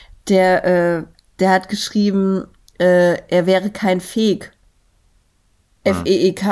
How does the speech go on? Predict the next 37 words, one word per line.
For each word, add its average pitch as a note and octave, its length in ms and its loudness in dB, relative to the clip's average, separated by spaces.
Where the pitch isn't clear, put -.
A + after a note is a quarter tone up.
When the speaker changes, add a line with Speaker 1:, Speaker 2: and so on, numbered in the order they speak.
Speaker 1:
A. E3 300 -4
Und F#3+ 180 0
ich F#3 120 -6
kam F#3 240 4
überhaupt F3+ 400 2
nicht G#3+ 180 -4
drauf, G3+ 280 -2
was G3+ 160 -4
der G3+ 100 -4
möchte. F3+ 640 -6
Nur G3 100 0
dauernd, G3+ 240 4
„Ich - 120 -10
bin A3+ 160 -2
kein G3 240 -4
Fake.“ G3+ 540 -4
Und F#3+ 120 0
es F3+ 100 -4
hat A3 180 2
so G#3 320 0
null G#3 320 4
zu - 120 -6
der A3+ 140 2
Unterhaltung G#3 520 0
gepasst, A3 280 -4
war F#3 60 -4
so F#3 80 -4
voll A3 220 0
aus B3 140 -6
dem G#3 100 -6
Kontext A#3+ 460 -6
gerissen. F3+ 400 -8
Ich F3 120 -8
stand G3 260 -6
da F#3+ 160 -4
nicht F#3 140 -10
so, F#3 300 -6